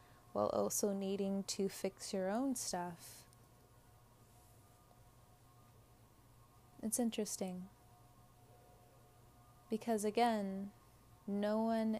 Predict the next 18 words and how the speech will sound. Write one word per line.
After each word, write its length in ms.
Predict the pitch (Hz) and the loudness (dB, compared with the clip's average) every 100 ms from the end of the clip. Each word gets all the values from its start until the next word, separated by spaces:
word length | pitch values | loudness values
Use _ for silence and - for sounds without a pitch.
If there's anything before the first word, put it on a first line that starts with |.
| - | -2
is 380 | 202 202 - - - | -2 0 -4 -6 -2
free 320 | 214 208 208 - | 2 2 0 -2
from 680 | - 196 190 190 190 190 190 - - - - - - - - - - - - - - - - - - - | -2 0 0 -2 -4 -4 -8 -12 -20 -20 -20 -20 -20 -20 -20 -20 -20 -20 -20 -20 -20 -20 -20 -18 -16 -4
losing 460 | 233 247 233 240 226 | 2 4 4 4 4
some 240 | 226 214 | 4 2
kind 240 | - 208 190 | -2 -2 0
of 80 | |
innocence, 640 | - 180 185 - - - - | -2 -4 -6 -8 -10 -6 -4
and 280 | 202 196 196 | -4 -4 -2
that 200 | 202 - | -2 0
still, 640 | - - 214 208 202 196 - | 4 4 6 6 6 4 2
again, 440 | 214 202 196 190 - | -2 -4 -4 -8 -6
feels 540 | 208 202 185 185 180 | -2 0 0 -2 -4
and 240 | 202 196 190 | -2 -2 0
sounds 680 | 208 196 190 185 185 - | 0 0 -2 -4 -4 -2
really 340 | 196 202 202 196 | 2 4 6 4
messed 380 | 185 175 - | 0 0 0
up, 220 | 196 190 | 2 0